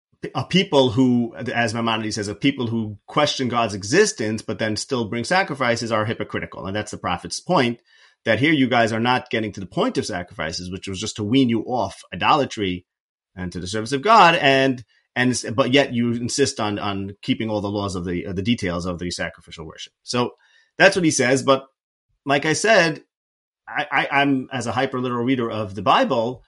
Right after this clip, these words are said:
I say, "Well, Micha says God wants nothing but for that."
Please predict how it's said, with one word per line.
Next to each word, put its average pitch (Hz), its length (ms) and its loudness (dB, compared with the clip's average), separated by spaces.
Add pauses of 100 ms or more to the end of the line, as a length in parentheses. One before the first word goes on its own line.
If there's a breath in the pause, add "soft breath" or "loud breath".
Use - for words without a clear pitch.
(260)
I 117 80 -6
say, 117 240 -2
"Well, 143 500 2 (340)
Micha 143 360 -2
says 104 380 -4
God 113 260 0
wants 107 260 -4
nothing 98 320 -6
but 85 200 -6
for 98 100 -8
that." 85 280 -4